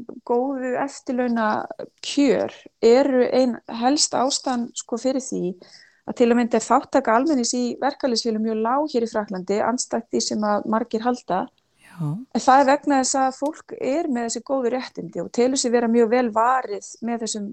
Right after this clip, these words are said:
Speaker 1: laga-, lögbundnu réttindum. Þannig að það er ekki mikið þátttaka almennt í verkalýðsfélögum, en þau verkalýðsfélög sem að svona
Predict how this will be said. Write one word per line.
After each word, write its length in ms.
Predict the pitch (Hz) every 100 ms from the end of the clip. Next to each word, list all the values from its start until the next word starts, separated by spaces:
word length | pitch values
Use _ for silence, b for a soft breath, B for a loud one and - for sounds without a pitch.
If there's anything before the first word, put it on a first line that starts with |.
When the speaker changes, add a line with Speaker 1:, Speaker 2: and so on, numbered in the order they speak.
| -
Speaker 1:
laga-, 500 | 220 233 233 202 - _ _ _ _ - -
lögbundnu 540 | 214 220 269 240 208 233
réttindum. 480 | 262 - 180 - - b b b b b b 214
Þannig 180 | 214
að 80 | 208
það 160 | 226 233
er 100 | 247
ekki 180 | 277 240
mikið 220 | 240 233
þátttaka 420 | 254 302 - 247 233
almennt 360 | 285 247 220
í 80 | 254 254 -
verkalýðsfélögum, 760 | 233 233 233 214 220 196 196 214
en 120 | 214
þau 160 | 233 262
verkalýðsfélög 640 | 262 269 262 233 - 226 220
sem 300 | 240 262 214
að 140 | - - - _ -
svona 400 | - 220 202